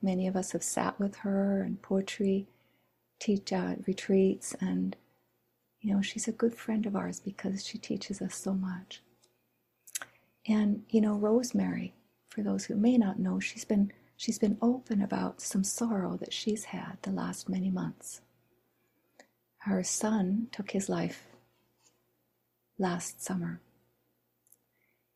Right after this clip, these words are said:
She took many months off. She writes a daily poetry, uh, blog.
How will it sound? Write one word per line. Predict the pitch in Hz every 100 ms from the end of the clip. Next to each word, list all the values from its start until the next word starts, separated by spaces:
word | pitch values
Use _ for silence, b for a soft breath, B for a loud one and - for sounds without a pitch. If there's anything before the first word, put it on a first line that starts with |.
| -
She | - 226
took | - 240 240
many | 226 214
months | 202 190 196 -
off. | 208 202 190 190 -
She | - 208
writes | 202 202 -
a | 196
daily | - 190 185 196
poetry, | - 214 226 - 170 180 - _ _ _ _ _ _ _ _ _ _ _ _ _ -
uh, | 180 175
blog. | - 180 175 170 165